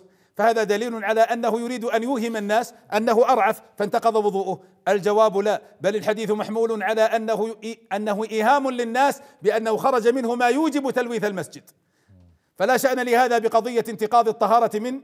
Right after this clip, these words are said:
عدمها، وإنما هو يريد، هو يريد أن يخفي عليه مسألة حدثه، فقال: "فليأخذ بأنفه" من باب الستر عليه أنه أحدث، فهذا دليل على وجوب وقاية المسجد مما شأنه أن يلوثه، فهذه،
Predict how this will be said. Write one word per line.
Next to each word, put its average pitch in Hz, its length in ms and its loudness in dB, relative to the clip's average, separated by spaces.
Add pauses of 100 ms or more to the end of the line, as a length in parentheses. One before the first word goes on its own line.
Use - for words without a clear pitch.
(180)
عدمها، 214 560 -2 (220)
وإنما 240 560 0
هو 262 260 4
يريد، 254 560 -2 (340)
هو 269 460 4
يريد 233 480 -4 (340)
أن 214 60 2
يخفي 233 320 -2
عليه 233 400 -2
مسألة 226 440 -4
حدثه، 220 540 0 (240)
فقال: 269 1000 2
"فليأخذ 254 420 4
بأنفه" 240 440 0
من 233 160 -4
باب 233 180 2
الستر 220 340 -4
عليه 220 400 0
أنه 208 320 0
أحدث، 180 260 -4 (280)
فهذا 226 280 2
دليل 214 420 0
على 226 400 4 (260)
وجوب 220 340 -4
وقاية 214 460 2
المسجد 214 480 -4
مما 214 180 -4
شأنه 208 480 -4
أن 208 80 -2
يلوثه، 175 640 -4 (220)
فهذه، 226 540 0